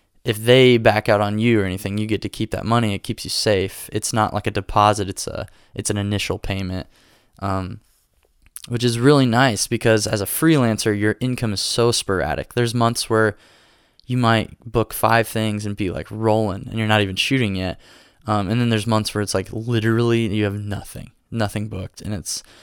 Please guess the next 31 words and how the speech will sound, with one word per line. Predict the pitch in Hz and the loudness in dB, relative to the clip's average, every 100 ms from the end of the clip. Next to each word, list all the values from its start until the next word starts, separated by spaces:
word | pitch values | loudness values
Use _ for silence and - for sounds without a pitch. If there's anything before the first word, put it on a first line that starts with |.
| _ | _
you | - | -4
have | 120 | 0
to | 131 | 0
count | - 123 127 117 | 0 2 4 4
on | 113 | 0
those, | 101 98 _ _ _ | 0 -4 _ _ _
those | - 104 | -6 -6
bookings | 101 - 123 - 78 64 - - _ _ _ _ - | -2 2 2 2 -6 -6 -8 -12 _ _ _ _ -10
to | - 104 76 | -4 -4 -4
kinda | - 110 101 | -6 -4 -4
get | 98 110 | -2 -4
you | 98 | -4
through | - 120 | -2 -2
certain | 107 107 - 101 | 0 0 -2 -2
months. | 101 101 - - - - - - - - | -2 -2 -4 -10 -12 -20 -20 -20 -20 -4
And | 117 120 117 117 | 0 2 0 2
being | 135 143 | 4 6
a | 120 | 4
touring | - 143 120 110 | 4 4 4 4
artist | 123 151 156 123 | 4 6 6 4
with | 131 - | 0 -2
an | 110 - _ _ _ _ - | -2 -4 _ _ _ _ 0
unpredictable | 120 123 123 120 110 - _ _ _ _ _ - 120 123 123 113 | 2 2 2 0 -2 -8 _ _ _ _ _ -2 0 2 2 0
schedule, | 98 - - 131 131 - 98 98 107 _ - _ _ _ _ - | 0 0 4 4 4 0 -4 -4 -6 _ -20 _ _ _ _ -4
uh, | 101 - | -2 -2
it | 113 | -2
makes | 113 - | -2 -2
it | |
very | 107 107 | 0 0
<laughs> | 117 123 | 2 0
difficult. | 123 - 110 - | 0 0 0 -2